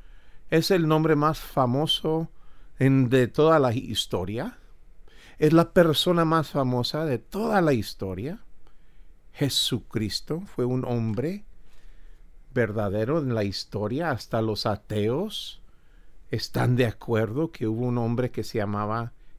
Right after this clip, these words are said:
Jesucristo, Jesús de Nazaret.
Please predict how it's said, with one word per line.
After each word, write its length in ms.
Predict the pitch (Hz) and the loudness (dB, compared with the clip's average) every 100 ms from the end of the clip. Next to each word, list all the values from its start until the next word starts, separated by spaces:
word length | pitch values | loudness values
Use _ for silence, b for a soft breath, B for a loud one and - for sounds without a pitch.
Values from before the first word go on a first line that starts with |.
| - | -10
Jesucristo, 1080 | - 110 - 123 101 - 95 - - 165 | -4 -4 -2 -6 -6 -6 -6 -6 -6 -6
Jesús 920 | 175 120 101 - 120 170 - - - b b b b b - | -4 -4 -4 -2 -2 -2 -6 -10 -12 b b b b b -12
de 220 | 107 117 | 0 2
Nazaret. 640 | 107 104 - 107 110 165 | 2 0 -2 -2 -2 -4